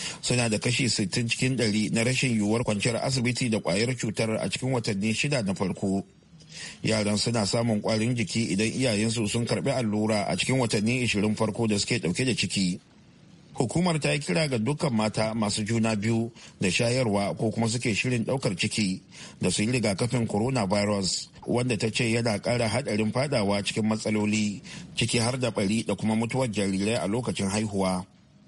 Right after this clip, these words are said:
Masu bincike a hukumar ta C D C sun danganta sakamakon binciken nasu ne da sanya ido a kan jarirai ɗari uku da saba'in da tara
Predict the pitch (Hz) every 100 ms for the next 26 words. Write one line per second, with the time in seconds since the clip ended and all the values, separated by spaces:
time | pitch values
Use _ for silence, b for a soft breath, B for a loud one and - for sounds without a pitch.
0 | - - - 92 92 120 101 87 - 98
1 | 104 90 117 117 87 95 117 107 110 101
2 | 117 107 104 120 B B - 107 107 117
3 | 120 98 113 110 101 90 101 120 120 104
4 | 90 131 117 110 117 104 104 107 104 -
5 | 123 107 120 123 98 98 127 117 104 98
6 | 98 107 123 101 101 110 131 139 95 95
7 | 90 113 123 87 101 101 90